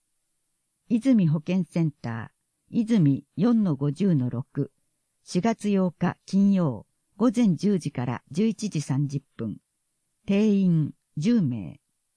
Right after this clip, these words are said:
伊草地域区民センター、下伊草五の七の二十二。四月十二日火曜、午後一時三十分から三時。定員、十三名。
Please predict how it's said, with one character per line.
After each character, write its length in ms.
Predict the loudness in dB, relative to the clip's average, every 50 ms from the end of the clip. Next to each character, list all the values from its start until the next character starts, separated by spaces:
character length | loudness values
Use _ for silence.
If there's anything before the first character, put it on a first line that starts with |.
| _ _ _ _ _ _ _ _ _ _ _ _ _ _ _ _
伊 160 | -2 -2 0
草 400 | 0 0 -2 -2 -2 -2 -2 -4
地 220 | -4 -4 -4 -2 -2
域 200 | -2 -4 -6 -4
区 100 | -2 0
民 220 | 0 2 0 -2
セ 180 | -2 -4 -2 -2
ン 80 | -2
タ 420 | -4 _ -6 -8 -8 -8 -8 -12 -16
ー、 20 | _ _ _ _ _ _ _ _ _
下 340 | -6 0 2 4 4 4
伊 100 | 4 2
草 400 | 2 -2 -6 -6 -6 -8 -8 -8 -10 _ _ -4
五 160 | 0 2 2
の 160 | 2 2 2
七 280 | 2 0 0 0 0 0
の 100 | 0 0
二 200 | 0 0 0 0
十 160 | 0 -2 -4
二。 340 | -2 -2 -2 -2 -2 -4 -4 _ _ _ _ _ _ _ _ _ _ _ _ _
四 160 | -10 -6 -4
月 280 | -2 -2 -2 -4 -6 -6
十 220 | -4 -2 0 0
二 160 | 0 0 0
日 380 | 0 -2 -4 -4 -6 -6 -6 -4
火 160 | -4 -2 -2
曜、 360 | 0 0 0 -2 -2 -4 -8 _ _ _ _ _ _ -2
午 120 | -2 0
後 140 | 2 2 2
一 240 | 0 0 -2 -4 -2
時 100 | -2 -4
三 300 | -4 -2 0 0 0 0
十 140 | -2 -4 -8 _ _
分 200 | -4 -2 -2 -2
か 140 | -4 -6 -6
ら 120 | -6 -6
三 320 | -6 -4 -4 -2 -2 -4
時。 200 | -6 -8 -14 -16 _ _ _ _ _ _ _ _ _ _ _ _
定 280 | -2 0 0 2 2 2
員、 420 | 2 2 2 2 0 0 -2 -6 -10 _ -8
十 220 | -4 -2 0 0 0
三 340 | -2 -2 -2 0 0 -2
名。 300 | -2 -4 -6 -10 -14 -16